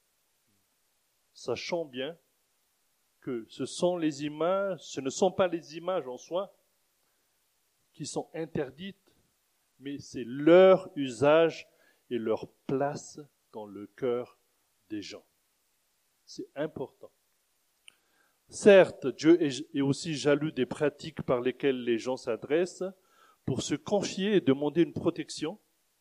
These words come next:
une bénédiction, une consultation,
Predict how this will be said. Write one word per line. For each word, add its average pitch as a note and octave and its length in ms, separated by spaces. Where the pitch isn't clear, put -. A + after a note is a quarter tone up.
une B2+ 160
bénédiction, E3 920
une C3 180
consultation, E3+ 920